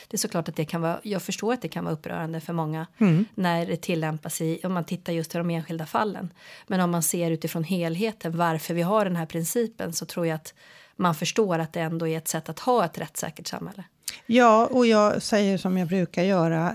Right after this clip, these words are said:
Speaker 2: eh, hade det varit så att man själv råkar... Nu behöver vi inte jämföra med den här brottsligheten,
Speaker 1: Mm.
Speaker 2: eh, överhuvudtaget, utan om vi släpper det en liten stund,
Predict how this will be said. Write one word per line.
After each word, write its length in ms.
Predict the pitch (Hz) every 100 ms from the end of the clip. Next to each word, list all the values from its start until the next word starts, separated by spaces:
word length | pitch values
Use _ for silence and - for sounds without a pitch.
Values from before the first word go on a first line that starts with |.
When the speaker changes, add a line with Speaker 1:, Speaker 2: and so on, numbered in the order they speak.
| 208
Speaker 2:
eh, 420 | 180 175 170 175
hade 380 | 165 180 165 175
det 340 | 180 180 190 202
varit 560 | 196 170 185 175 175
så 200 | - 180
att 180 | 170 -
man 320 | 170 160 175 - _ _ _ _ -
själv 420 | 180 170 196 220
råkar... 340 | 233 233 -
Nu 100 | 165
behöver 320 | 165 185 180
vi 100 | 170
inte 280 | 170 156 160
jämföra 580 | 156 165 160 147 143 147
med 140 | 147
den 180 | 143 147
här 200 | 247 311
brottsligheten, 880 | 247 240 - 156 143 - - 151 160 202 214
Speaker 1:
Mm. 100 | 175
Speaker 2:
eh, 60 | 165
överhuvudtaget, 720 | 156 151 156 180 156 170 -
utan 260 | 160 170 160
om 80 |
vi 80 | 160
släpper 380 | - 233 - 285
det 60 | 196
en 140 | 160
liten 260 | 151 156 147
stund, 320 | - 170